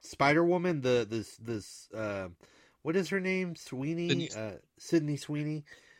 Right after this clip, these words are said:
Speaker 1: Uh, looks amazing.
Speaker 2: Okay.
Speaker 1: She, she looks, that costume is perfect.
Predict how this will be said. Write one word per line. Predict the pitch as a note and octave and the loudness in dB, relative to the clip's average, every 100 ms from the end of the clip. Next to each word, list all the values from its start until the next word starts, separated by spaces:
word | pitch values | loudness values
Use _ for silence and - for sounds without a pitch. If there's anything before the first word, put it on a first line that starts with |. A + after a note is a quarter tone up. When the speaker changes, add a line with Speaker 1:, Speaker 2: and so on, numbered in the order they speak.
| _ _ _ _ _ _ - | _ _ _ _ _ _ -10
Speaker 1:
Uh, | A#2 A2+ G#2 F#2+ _ _ C#3+ E3+ | -4 -2 -4 -6 _ _ -2 6
looks | A#3+ - - - - | 6 6 -6 -8 2
amazing. | D3+ C3+ A#2+ A#2+ C3 D#3 F3 A3 B3 G3 C3 G2+ D#2 _ _ _ _ _ _ _ _ _ _ _ _ | 4 4 2 -2 -4 -4 0 6 8 6 4 0 -4 _ _ _ _ _ _ _ _ _ _ _ _
Speaker 2:
Okay. | - E2 E2 B2+ | -8 -6 -4 -4
Speaker 1:
She, | C#3 - G#3+ G#3 - | -6 -2 0 0 -4
she | - G3 | -6 0
looks, | G#3 F3+ - - - _ _ _ - | 2 0 -4 -14 -16 _ _ _ 0
that | F#3+ D#3+ - | 2 2 2
costume | F3+ F3 F3 C3+ | 2 2 -2 -4
is | - - _ - | -6 -16 _ -2
perfect. | G#3+ G3+ - G3+ - | 2 4 2 -2 -2